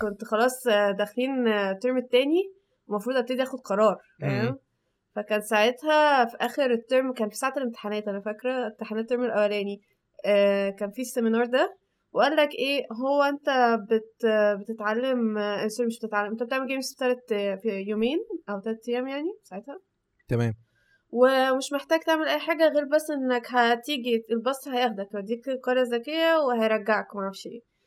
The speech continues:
Speaker 2: حلو.
Speaker 1: فحتى ما ك-، اللابتوب بتاعي ما كانش مستحمل يونيتي، يعني قعدت بقى أدور أعمل
Speaker 2: مم.
Speaker 1: إيه وما أعملش إيه وكده. لقيت في واحد ابن حلال كده على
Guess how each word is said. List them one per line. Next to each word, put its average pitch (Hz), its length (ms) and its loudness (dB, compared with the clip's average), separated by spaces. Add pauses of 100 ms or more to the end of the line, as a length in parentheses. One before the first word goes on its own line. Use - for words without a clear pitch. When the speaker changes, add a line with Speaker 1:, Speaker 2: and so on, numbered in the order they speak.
(160)
Speaker 2:
حلو. 113 200 0 (260)
Speaker 1:
فحتى 226 1300 4
ما 247 120 2
ك-، - 180 -8
اللابتوب 233 360 0
بتاعي 277 220 0
ما 277 60 -2
كانش 226 300 -4
مستحمل 233 500 -2
يونيتي، 233 360 6
يعني 214 200 0
قعدت 254 160 -6
بقى 277 120 -4
أدور 269 400 0 (240)
أعمل 240 240 0
Speaker 2:
مم. 233 60 -2
Speaker 1:
إيه 240 100 2
وما 240 120 -2
أعملش 226 280 -4
إيه 247 120 2
وكده. 254 400 -2 (280)
لقيت 233 160 4
في 247 100 -2
واحد 254 240 2
ابن 226 160 0
حلال 220 300 -2
كده 226 200 -2
على 208 180 -2